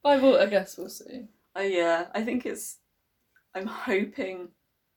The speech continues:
Speaker 2: same as you, that the more I write, the clearer it will become.
Speaker 1: Mm-hmm.
Speaker 2: But then I do kind of feel like, to an extent, you,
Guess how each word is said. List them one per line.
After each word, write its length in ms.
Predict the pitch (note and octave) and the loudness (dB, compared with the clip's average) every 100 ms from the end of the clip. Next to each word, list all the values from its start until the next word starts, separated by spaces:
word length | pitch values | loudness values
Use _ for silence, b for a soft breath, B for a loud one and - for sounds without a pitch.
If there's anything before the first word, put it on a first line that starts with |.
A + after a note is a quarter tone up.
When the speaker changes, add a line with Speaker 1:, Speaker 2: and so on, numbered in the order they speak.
| _ - | _ -18
Speaker 2:
same 320 | - E3+ E3+ | -8 -4 -4
as 160 | E3+ | -4
you, 240 | E3+ E3+ E3 | -4 -4 -4
that 120 | - | -10
the 60 | E3 | -8
more 340 | E3+ E3 E3 | -6 -4 -4
I 20 | |
write, 260 | D#3+ D#3+ D#3+ | -4 -4 -6
the 60 | - | -10
clearer 400 | - D#3+ D#3+ D#3+ | -14 -10 -8 -6
it 60 | - | -6
will 120 | E3 | -8
become. 500 | - - E3+ A#3+ - _ _ _ F#3 | -10 -8 -4 -4 -6 _ _ _ -12
Speaker 1:
Mm-hmm. 300 | E3 D#3 C3+ - _ _ - | -12 -10 -12 -14 _ _ -12
Speaker 2:
But 100 | F#3+ | -6
then 140 | G3 | -6
I 180 | - F#3 | -2 -2
do 320 | F#3+ G3+ F#3+ F3+ | -2 -4 -4 -6
kind 300 | - F3+ E3+ | -12 -8 -8
of 100 | E3+ | -8
feel 160 | E3+ | -6
like, 140 | E3 - | -4 -6
to 120 | - | -10
an 60 | D#3 | -12
extent, 400 | - - D#3+ - | -10 -10 -8 -8
you, 160 | D#3 | -10